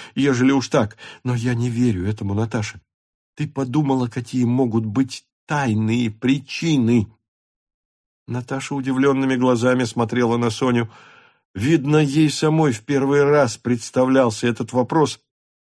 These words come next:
и она не знала, что отвечать на него. «Какие причины, не знаю,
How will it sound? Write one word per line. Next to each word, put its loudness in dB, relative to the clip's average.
и 0
она 2
не 2
знала, 2
что 0
отвечать -2
на -2
него. 2
«Какие -8
причины, -10
не -6
знаю, -2